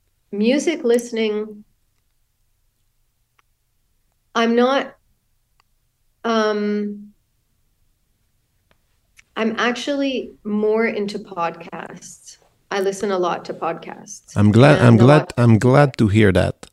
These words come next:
Speaker 2: because
Speaker 1: Yeah.
Speaker 2: since podcasts exist, not that I listen less music, I listen music differently. When I listen to music, I sit down and in my house and I take the time to appreciate the music. But podcast is for the walking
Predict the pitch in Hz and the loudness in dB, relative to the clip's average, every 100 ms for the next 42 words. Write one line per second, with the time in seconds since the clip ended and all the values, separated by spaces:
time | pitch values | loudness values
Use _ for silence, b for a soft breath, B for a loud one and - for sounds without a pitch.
0 | b b b b b - 120 131 117 - | b b b b b 0 2 4 4 2
1 | - - - 170 175 - - 135 - 127 | 0 -2 2 6 6 4 2 2 2 2
2 | 120 120 - - 107 92 98 120 151 - | 4 2 -4 -4 -4 0 0 0 -2 -10
3 | b b b b b b b _ - 165 | b b b b b b b _ 4 4
4 | 175 135 113 107 98 107 110 90 90 107 | 4 2 2 4 4 4 6 6 6 4
5 | - 95 113 90 - - - 120 120 123 | 4 4 4 2 -2 -10 -2 2 4 4
6 | 139 120 123 143 92 110 127 - - - | 4 4 6 4 2 2 2 0 -4 -8
7 | - - _ _ _ 120 135 127 123 139 | -10 -16 _ _ _ 4 6 6 4 4
8 | - 104 113 131 - 98 - - 113 104 | 6 6 6 4 2 0 2 0 2 2
9 | 101 90 76 80 90 _ _ _ _ _ | 4 2 0 -6 -10 _ _ _ _ _
10 | _ - 104 98 95 92 90 - 95 95 | _ -2 0 2 0 -2 -4 -4 -2 -2
11 | 90 85 85 107 82 95 113 - - 92 | -2 -2 0 2 2 0 -4 -8 -4 -2
12 | 87 - 113 113 101 - 98 98 95 95 | -2 2 2 4 2 2 2 2 2 0
13 | 87 95 95 - 101 92 95 92 82 - | 2 2 2 2 0 2 2 2 0 -4
14 | 92 110 - 151 175 - 160 185 - 101 | -2 -2 2 2 4 4 2 2 -2 -6
15 | - 113 95 80 80 95 - 87 | 0 4 4 2 0 -2 -4 -6